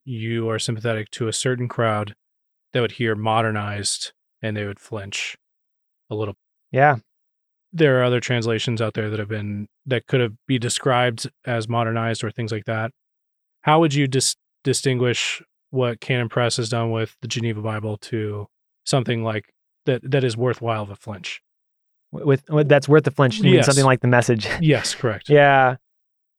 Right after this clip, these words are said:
Speaker 2: Uh, I would distinguish it first just because we're not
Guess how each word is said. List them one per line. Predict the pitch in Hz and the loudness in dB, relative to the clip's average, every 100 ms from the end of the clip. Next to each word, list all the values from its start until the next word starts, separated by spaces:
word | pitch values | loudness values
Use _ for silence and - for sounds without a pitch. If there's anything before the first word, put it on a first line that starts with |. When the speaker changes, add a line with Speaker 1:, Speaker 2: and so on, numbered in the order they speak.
| _ | _
Speaker 2:
Uh, | 151 156 147 | 6 6 6
I | 156 | 4
would | 160 | 6
distinguish | 147 185 175 160 | 4 4 4 6
it | 151 | 4
first | 156 147 - | 4 4 4
just | 139 - | 0 2
because | 135 131 123 - - | 4 4 4 0 -4
we're | 147 139 | 2 6
not | 147 139 | 6 4